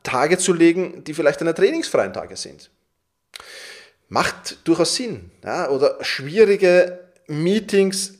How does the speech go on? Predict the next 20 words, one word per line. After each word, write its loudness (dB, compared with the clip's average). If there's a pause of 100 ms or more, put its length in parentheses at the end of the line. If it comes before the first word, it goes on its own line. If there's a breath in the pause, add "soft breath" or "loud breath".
genau 0
die 4
trainingsfreien 0
Tage 2
zu -6
legen, -8
wo -6
du -4
weißt, 0
boah, -10 (360 loud breath)
ich -12
brauch 6
viel -6
Willenskraft, 0
weil 6
ich -10
muss -4
der -4
Versuchung 0
widerstehen, -2